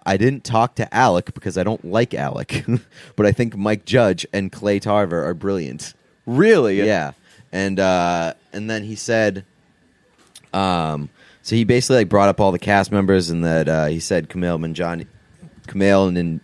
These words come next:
Speaker 1: Nanjiani is brilliant. Zach Woods is the greatest improviser alive. Thomas Middleditch is one of the funniest people of all. Martin Starr is the deadpan comedian of our generation. Uh, he just wanted to step aside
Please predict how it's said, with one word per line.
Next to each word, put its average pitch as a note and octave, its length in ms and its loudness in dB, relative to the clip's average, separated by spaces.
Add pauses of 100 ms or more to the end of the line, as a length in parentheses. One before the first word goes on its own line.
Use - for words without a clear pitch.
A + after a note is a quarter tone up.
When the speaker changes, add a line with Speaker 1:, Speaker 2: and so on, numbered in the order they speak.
Speaker 1:
Nanjiani E2+ 580 0
is D2+ 120 -2
brilliant. F2+ 440 2
Zach E2+ 240 0
Woods E2 220 0
is D#2+ 80 -8
the E2+ 60 -6
greatest E2 320 -4
improviser E2 480 -6
alive. G#2+ 360 2 (280)
Thomas F2+ 280 -2
Middleditch F#2 380 -2
is E2 100 -10
one F2+ 100 -4
of - 20 -6
the F2 80 -2
funniest F2+ 300 -6
people E2+ 240 -2
of D#2+ 100 -2
all. G2 220 4
Martin F2 260 -4
Starr F2 260 0
is E2 100 -4
the E2+ 60 -8
deadpan E2 480 -2
comedian E2 380 -6
of D#2 100 -6
our D#2+ 80 -2
generation. F#2+ 680 0 (400)
Uh, E2+ 460 0
he G2 280 -6
just F2+ 260 -10
wanted F#2 280 0
to F#2 60 -12
step - 240 -2
aside G2+ 420 2